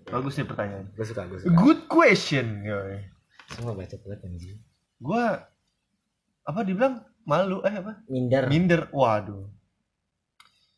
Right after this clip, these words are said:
Speaker 1: Gua sama sekali nggak minder, mau itu lulusan P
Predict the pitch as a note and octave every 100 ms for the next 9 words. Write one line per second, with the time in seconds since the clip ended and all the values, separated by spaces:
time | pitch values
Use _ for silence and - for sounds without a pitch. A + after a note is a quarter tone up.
0 | _ _ _ _ _ _ A#2+ D#3+ F#3 D3+
1 | C#3+ D3 C3+ D#3+ D#3 C3+ B2 A#2 A#2 D3+
2 | E3 B2 A2+ A2+ G#2 - A2 A2 A2 A2
3 | A2 A2+ A2 A2+ A2+ G#2+ G#2+